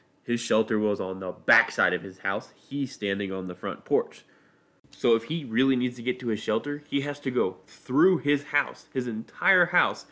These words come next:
out the back door and down into the shelter, which, I might add, Gary had already put some people from the neighboring steakhouse into his shelter when the tornado warning went, but he decided, "Nah,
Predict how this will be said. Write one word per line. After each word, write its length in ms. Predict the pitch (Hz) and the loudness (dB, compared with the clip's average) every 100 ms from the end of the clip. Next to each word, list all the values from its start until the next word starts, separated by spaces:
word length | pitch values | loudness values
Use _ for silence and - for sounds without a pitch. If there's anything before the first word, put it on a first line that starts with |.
| - _ _ - | -20 _ _ 0
out 220 | 185 175 | 0 0
the 80 | 160 | -2
back 320 | 160 151 151 | 0 0 -2
door 260 | 139 127 | 0 2
and 300 | - 113 107 | 2 -2 -4
down 300 | 104 117 117 | 2 4 4
into 180 | 110 101 | 0 -4
the 140 | 92 - | -6 -4
shelter, 420 | 127 113 - - _ _ _ _ | -2 -2 -4 -16 _ _ _ _
which, 320 | 165 156 - - _ | 0 0 -2 -14 _
I 80 | 110 | -4
might 320 | 101 98 90 | 0 2 2
add, 260 | 92 92 104 - _ _ _ 107 | 2 2 0 -8 _ _ _ -2
Gary 360 | 123 131 123 | 4 6 4
had 120 | 113 | 2
already 300 | 110 139 127 | 2 4 2
put 400 | 113 - 123 - | 0 0 0 0
some 300 | - 113 98 - _ _ | -6 -6 -6 -12 _ _
people 280 | - 120 123 | -4 -2 -2
from 240 | 117 104 | -2 -2
the 60 | 98 | 0
neighboring 440 | 95 113 113 92 | 4 4 2 -6
steakhouse 720 | - - 135 131 107 101 104 - _ _ _ | -10 -2 0 2 2 2 0 -10 _ _ _
into 360 | 156 170 - 113 | 2 2 0 -2
his 160 | 110 | -2
shelter 400 | - 107 101 107 | -2 0 0 0
when 140 | 98 95 | -2 -4
the 80 | |
tornado 420 | 90 110 113 110 95 | -6 -2 2 2 2
warning 360 | 92 92 82 | 0 -4 -4
went, 320 | 95 98 - | -4 -4 -4
but 140 | - 135 | -8 -4
he 160 | 226 | 0
decided, 640 | 190 170 139 123 104 98 101 | 0 0 0 0 -2 -10 -4
"Nah, 380 | 117 117 110 | 0 2 2